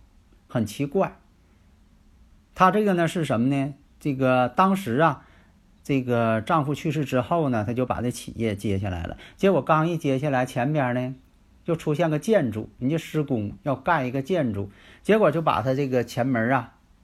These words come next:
前边这个都给挡上了，明堂没有了。结果呢，盖完这建筑呢，人家大门呢还跟他大门相对，门对门。以前讲过这个门对门的问题，你像这个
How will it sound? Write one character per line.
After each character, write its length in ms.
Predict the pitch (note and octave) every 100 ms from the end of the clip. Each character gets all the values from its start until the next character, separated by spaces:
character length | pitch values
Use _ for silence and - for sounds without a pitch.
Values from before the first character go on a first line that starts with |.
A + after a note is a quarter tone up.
| _ _ _ _ -
前 240 | C3+ C#3+
边 180 | D3 C3
这 160 | C#3
个 180 | B2+ B2
都 200 | B2+ -
给 80 | C#3
挡 260 | - - G2+
上 160 | A2
了， 120 | G#2+ - - - - -
明 180 | C3+ F3
堂 220 | B2 C3
没 160 | D3+ B2
有 100 | A#2
了。 180 | - F#2 - _ _ - - -
结 160 | E3+
果 140 | F3+ C#3+
呢， 120 | D#3
盖 200 | D#3+ E3
完 100 | D3
这 80 | D#3
建 300 | G3+ F#3 D#3
筑 160 | D#3+
呢， 200 | C#3+ C3 C3+ -
人 120 | A#2+
家 100 | E3
大 200 | E3+ E3+
门 240 | C#3+ A2+ B2+
呢 80 | C#3
还 120 | D#3
跟 200 | D3+ D3
他 180 | C#3 C3
大 200 | D3+ B2
门 200 | A2 C3
相 300 | - C3 C3+
对， 180 | F#3+ - - - - - - - -
门 180 | - B2
对 160 | E3 D#3
门。 280 | G2+ B2 - - - - - - - - - - - -
以 120 | B2
前 180 | D3 E3+
讲 220 | D3 A#2+
过 80 | C3+
这 140 | E3
个 100 | D3
门 220 | B2+ A#2+
对 120 | E3+
门 200 | C3 F2+
的 80 | B2
问 180 | D3 A#2
题， 180 | - - - -
你 80 | C3
像 240 | D#3 F#3
这 120 | F#3 F3+
个 240 | E3 D3+